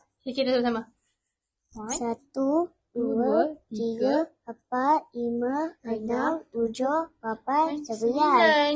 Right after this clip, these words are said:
Speaker 1: Pandai. Ada sembilan jumlah dia. Okey, Ryan. Salin sembilan boleh? Ni nombor sembilan. Nine.
Speaker 2: Nine?
Speaker 1: Hmm, yes. Number nine. Can you write down? Okey.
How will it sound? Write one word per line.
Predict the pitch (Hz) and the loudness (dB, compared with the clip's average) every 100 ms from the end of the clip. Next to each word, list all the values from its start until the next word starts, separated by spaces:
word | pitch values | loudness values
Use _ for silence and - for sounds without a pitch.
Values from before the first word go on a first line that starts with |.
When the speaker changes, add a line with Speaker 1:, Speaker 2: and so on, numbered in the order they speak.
| 302 | -2
Speaker 1:
Pandai. | 254 240 247 262 262 247 233 220 | 0 2 2 2 4 4 4 2
Ada | 220 247 | 0 0
sembilan | - 330 381 381 330 247 | 0 0 2 2 2 2
jumlah | 247 240 233 | 0 0 0
dia. | 214 208 190 - - _ _ - - - | 2 0 -2 -12 -20 _ _ -20 -20 -10
Okey, | 311 320 320 | -6 -4 -2
Ryan. | 254 226 214 220 - | -2 -2 -4 -8 -12
Salin | - 262 277 294 | -10 -6 -6 -6
sembilan | 302 320 370 403 | -6 -4 -2 0
boleh? | 403 277 214 _ _ _ _ _ _ _ _ _ _ - | 0 -2 -8 _ _ _ _ _ _ _ _ _ _ -10
Ni | 254 | -6
nombor | 247 240 240 240 | -4 -4 -6 -8
sembilan. | 254 247 220 190 185 226 | -6 -4 -4 -8 -10 -8
Nine. | 220 202 202 - _ _ _ _ _ _ _ _ _ _ _ _ _ _ _ _ _ _ - | -6 -4 -6 -10 _ _ _ _ _ _ _ _ _ _ _ _ _ _ _ _ _ _ -10
Speaker 2:
Nine? | 247 233 247 330 - | -4 -2 -2 -4 -6
Speaker 1:
Hmm, | 370 302 | -4 -2
yes. | 240 196 - | -2 -4 -6
Number | 226 233 | -10 -8
nine. | 233 202 208 | -6 -8 -8
Can | 220 | -8
you | 214 | -8
write | 196 190 | -8 -10
down? | 208 262 453 _ _ _ _ _ _ _ _ _ _ _ _ _ _ _ _ _ _ _ | -6 -6 -6 _ _ _ _ _ _ _ _ _ _ _ _ _ _ _ _ _ _ _
Okey. | 196 190 196 233 294 | -16 -14 -10 -10 -10